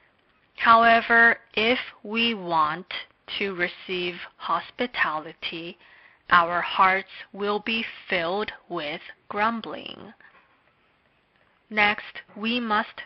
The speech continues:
serve others. Verse ten, "Each one should use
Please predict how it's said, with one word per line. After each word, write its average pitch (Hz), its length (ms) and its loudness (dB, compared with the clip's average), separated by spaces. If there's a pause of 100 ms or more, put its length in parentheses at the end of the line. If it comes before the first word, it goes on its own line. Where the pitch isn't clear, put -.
(240)
serve 160 480 -6
others. 202 640 -6 (2750)
Verse 190 340 -2 (140)
ten, 185 580 -2 (1080)
"Each 269 400 0
one 175 440 -2
should 208 420 -2
use 208 460 -6